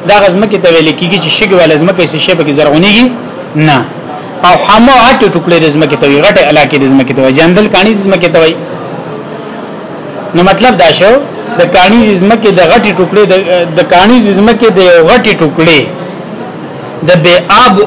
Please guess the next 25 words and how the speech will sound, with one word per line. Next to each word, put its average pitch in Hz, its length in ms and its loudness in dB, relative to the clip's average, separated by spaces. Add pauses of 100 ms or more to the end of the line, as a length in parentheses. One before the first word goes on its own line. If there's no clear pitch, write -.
او 196 140 2
ګیا 185 340 4 (1200)
کونترې. 160 480 2 (800)
ټوله 185 200 4
معنا 143 300 2
ده - 20 -6
شوه. 120 180 -8 (880)
جندل 190 360 2
تاسو 214 180 2
ته 208 60 2
ما 214 100 2
څه 190 140 2
ته 180 120 2
وایي؟ 123 140 2 (640)
ها. 160 220 0 (760)
کاڼیز 196 320 4
ځمکه. 139 420 0 (480)
د 170 40 2
کاڼیز 208 560 2
ځمکې 160 260 2 (180)
خامه 196 240 4
غټې 202 340 2
ټوکړې 147 300 0
ده. 123 140 0 (200)
د 156 40 -4